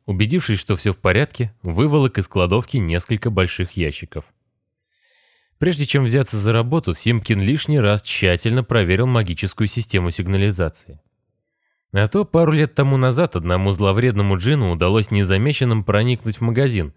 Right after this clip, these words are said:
из-за чего погибло множество ценных предметов. Симкину очень повезло, что хозяин его пощадил. Он не заслужил такого снисхождения, но все равно влетело ему изрядно. У него до сих пор вся сущность содрогалась при одном воспоминании об этом.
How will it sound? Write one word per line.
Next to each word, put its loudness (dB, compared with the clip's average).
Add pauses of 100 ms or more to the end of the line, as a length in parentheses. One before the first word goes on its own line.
(500)
из-за -2
чего 0
погибло 2
множество 0
ценных -2
предметов. -2 (800)
Симкину 0
очень 0
повезло, 0
что -8
хозяин 0
его 0
пощадил. -4 (460)
Он 0
не 2
заслужил 0
такого -4
снисхождения, -4 (380)
но 0
все 0
равно 2
влетело 0
ему 2
изрядно. -2 (440)
У -4
него 0
до -2
сих -2
пор 0
вся -2
сущность -4
содрогалась 0
при -2
одном 0
воспоминании -2
об -6
этом. -10